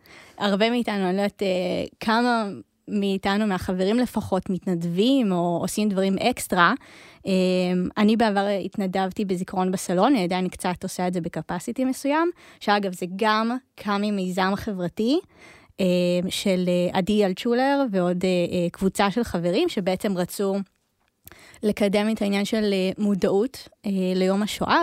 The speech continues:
ול-, אה, בעצם הניצולים בישראל. אה, ואגב, תוך כדי הזמן זה התרחב, זה התהווה, זה הפך לממש מיזם, אה, ועמותה רשומה,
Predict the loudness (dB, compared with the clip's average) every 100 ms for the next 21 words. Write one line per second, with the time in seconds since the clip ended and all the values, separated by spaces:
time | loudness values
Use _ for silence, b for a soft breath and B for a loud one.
0 | 0 -2 -2 -2 -2 -2 -2 -2 -2 0
1 | -2 -2 -2 -4 -2 -2 -2 -4 -6 -4
2 | -2 0 -2 -8 -12 -10 -6 -2 0 0
3 | -2 -10 B B B B B -2 0 0
4 | 0 2 4 4 0 -4 _ _ -20 -20
5 | -4 -2 -2 -2 0 0 2 2 2 0
6 | -2 -2 -4 -2 0 0 0 -2 -2 -2
7 | 0 0 0 -2 0 0 0 0 0 2
8 | 0 -2 -2 0 0 2 2 4 4 2
9 | B B B B -2 0 2 2 0 -2
10 | 0 2 2 0 0 0 -2 -2 -2 -2